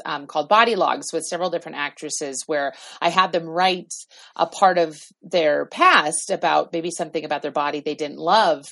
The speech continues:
and then perform it. And oh my God, like, that was <laughs> such a heavy experience.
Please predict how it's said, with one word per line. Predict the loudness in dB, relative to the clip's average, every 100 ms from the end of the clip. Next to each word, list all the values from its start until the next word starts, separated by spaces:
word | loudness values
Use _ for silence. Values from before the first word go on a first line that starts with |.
| -8
and | -6
then | -6 -8
perform | -14 -2 0 0 -2
it. | -4 -6
And | -8 -8 -12 -6
oh | -4 -4
my | -6 -10 -6
God, | 2 4 2 -2 -8
like, | -6 -2
that | -2
was | -2 -4
<laughs> |
such | 4 6 6
a | 4
heavy | 6 4 4 -4 -6 -6 -14 -20 -16 -2
experience. | -2 0 -4 4 10 10 10 6 2 -6